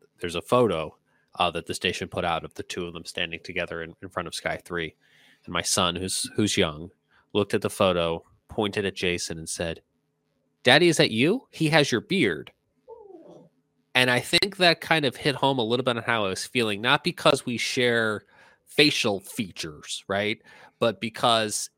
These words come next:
that's how I was kind of feeling, was that it could have been myself or any one of my colleagues. And my son,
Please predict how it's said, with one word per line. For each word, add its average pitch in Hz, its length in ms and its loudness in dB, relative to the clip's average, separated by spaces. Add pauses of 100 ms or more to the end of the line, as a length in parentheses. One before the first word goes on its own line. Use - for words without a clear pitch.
(140)
that's 110 300 -2
how 131 200 4
I 113 80 4
was 101 140 -4
kind 107 180 -4
of 95 60 -6
feeling, 113 400 -4
was 92 220 -6
that 95 120 -4
it 92 100 -8
could 110 160 -4
have 101 120 -6
been 98 140 -6
myself 95 400 -6
or 101 120 -4
any 95 160 -10
one 92 160 -10
of 87 120 -12
my 85 140 -8
colleagues. 104 640 -4 (340)
And 101 100 -4
my 104 120 -4
son, 107 480 -6